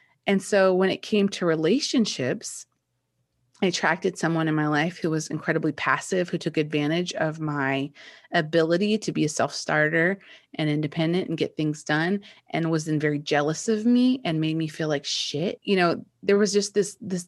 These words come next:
this darkness that I attracted in, in, in, in a person that was unwilling to, to help me in any kind of way, but rather would suck from me, you know, benefit a lot from me. And that worked for me for a while because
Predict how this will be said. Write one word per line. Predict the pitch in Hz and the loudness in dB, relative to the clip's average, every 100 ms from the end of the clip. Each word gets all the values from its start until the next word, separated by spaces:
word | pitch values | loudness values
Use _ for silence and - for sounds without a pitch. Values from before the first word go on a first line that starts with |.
| _ | _
this | 190 180 | -4 -4
darkness | 160 160 220 320 277 - | 0 2 4 4 2 2
that | 165 | 2
I | 156 | 2
attracted | 156 - 151 - 160 | 2 0 -2 0 0
in, | 156 151 | 2 0
in, | - 160 156 - | -2 -2 -2 -4
in, | 160 156 143 - | -4 -4 -4 -2
in | 170 | -2
a | |
person | 160 - 170 - 156 156 151 - - - _ | -2 -2 -2 -2 -2 -2 -4 -18 -20 -20 _
that | 165 151 - _ _ _ _ - | 2 2 0 _ _ _ _ -2
was | 180 165 | -2 2
unwilling | 175 165 180 175 160 | 2 4 4 4 0
to, | - 165 143 - _ - | 0 0 0 -2 _ -4
to | 185 | -2
help | - 196 143 | 2 2 2
me | 175 156 | 2 2
in | |
any | 156 147 | 2 2
kind | 156 | 0
of | 151 | 2
way, | 156 | 2
but | 156 | 2
rather | 165 160 151 | 0 2 2
would | 143 | 0
suck | - 160 - | 0 -2 -2
from | - 160 143 | 0 2 2
me, | 127 - - _ _ - | 0 -4 -10 _ _ -4
you | 170 | -2
know, | |
benefit | 156 175 175 - 151 | 2 2 2 0 0
a | |
lot | 139 123 - | 2 0 -2
from | - - | -8 -6
me. | - - _ - - - | -10 -14 _ -20 -20 -4
And | 190 190 185 | 0 2 2
that | 214 - | 0 0
worked | 202 320 - | 2 2 0
for | - | 0
me | 196 | 0
for | 160 - | 0 -2
a | 151 | -2
while | 143 139 160 170 | 2 4 4 2
because | 180 - 165 170 | -2 0 2 2